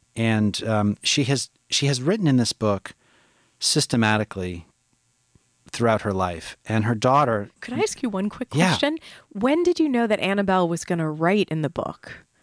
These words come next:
Speaker 2: Because I was a bit sh-, shocked, 'cause it's eighteen ninety-three
Speaker 1: Yeah.
Speaker 2: as this artifact, 'cause we've been
Speaker 1: Right.
Speaker 2: talking through the program about the beauty of books, like, the objects
Speaker 1: Right.
Speaker 2: themselves, the material.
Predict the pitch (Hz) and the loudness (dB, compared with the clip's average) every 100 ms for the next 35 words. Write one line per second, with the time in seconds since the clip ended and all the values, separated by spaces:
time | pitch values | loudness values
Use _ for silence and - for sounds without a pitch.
0 | _ _ - - - 226 220 196 190 285 | _ _ -20 -18 -4 -2 0 2 4 4
1 | 320 233 196 180 170 - _ _ - - | 4 2 0 -2 -6 -8 _ _ -8 -4
2 | - - - 226 220 - - - 226 185 | -2 -2 2 4 4 2 -4 -4 -4 -4
3 | - - 214 - 214 196 190 190 - 160 | -8 -8 -8 -4 0 0 2 -2 0 0
4 | 131 147 131 - - 170 - 233 254 - | 0 0 2 0 0 -4 0 0 0 0
5 | 135 - 196 180 - - - 220 240 113 | -4 -2 -4 -4 -10 -10 -4 0 0 2
6 | 233 - 247 - 185 - 220 233 202 147 | 0 0 0 0 -2 0 0 0 0 -2
7 | 135 - 160 185 185 180 175 _ _ _ | -2 -4 -4 0 2 2 -2 _ _ _
8 | _ - 180 165 180 180 170 - 170 - | _ -6 -6 -2 0 2 0 0 -6 -4
9 | 165 - - 156 165 - 85 - - 131 | -4 -2 0 0 0 -6 -6 -10 -4 2
10 | 143 - 165 160 - 165 160 - - 165 | 2 2 0 -2 -4 -4 -4 -4 -2 -2
11 | 156 151 80 | -2 -4 -8